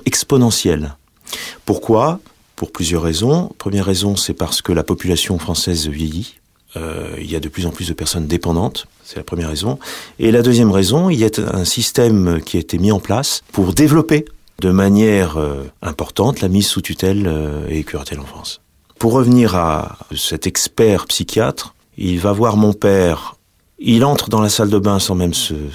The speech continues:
présenter. Mon père était sous la douche, il venait de se réveiller, donc il était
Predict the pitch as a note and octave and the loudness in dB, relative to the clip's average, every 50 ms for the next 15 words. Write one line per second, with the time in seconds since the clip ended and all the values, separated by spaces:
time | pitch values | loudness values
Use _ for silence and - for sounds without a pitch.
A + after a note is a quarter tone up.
0 | D2+ - - - D#2 D2 D2+ C#2+ C#2+ - F#2 G#2+ B2+ - _ _ _ _ _ _ | -14 -12 -8 -8 -6 -6 -8 -8 -8 -8 -8 -8 -8 -12 _ _ _ _ _ _
1 | - - - F#2 F2 - - F#2 E2 E2 D#2 - D#2 - - - D2+ D2+ D2 - | -18 -10 -6 -6 -4 -2 -2 -2 -2 -4 -4 -6 -6 -6 -6 -6 -8 -10 -10 -10
2 | G2 A#2+ - - - - _ _ - E2 D#2 E2 F2 E2 - - - E2 D#2 D#2 | -12 -12 -10 -10 -10 -12 _ _ -8 -6 -2 -2 -2 -2 -2 -2 -4 -4 -4 -4
3 | D#2+ D#2+ D#2 E2 D#2+ D#2 D#2 - - D#2 C#2+ C#2 - - C#2 B1+ C#2 C2+ - - | -4 -4 -2 -4 -4 -6 -6 -10 -10 -10 -10 -10 -10 -12 -12 -12 -12 -14 -14 -12
4 | D2 C#2 C2+ B1+ - | -12 -12 -12 -14 -16